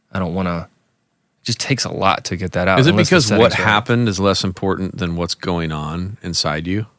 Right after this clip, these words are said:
Speaker 1: I don't know, maybe.
Speaker 2: So I do find that extroverted people are ma-, are a little bit more pr-, focused on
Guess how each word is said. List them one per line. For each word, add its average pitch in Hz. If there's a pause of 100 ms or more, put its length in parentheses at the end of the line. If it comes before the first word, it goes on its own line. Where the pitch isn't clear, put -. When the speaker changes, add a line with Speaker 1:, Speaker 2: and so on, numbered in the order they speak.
(560)
Speaker 1:
I -
don't 87
know, 117
maybe. 95 (1040)
Speaker 2:
So 117
I -
do 147
find 131
that 110
extroverted 104
people 95
are 90
ma-, 90 (100)
are 92
a 92
little 104
bit 98
more 98
pr-, - (120)
focused 110
on 87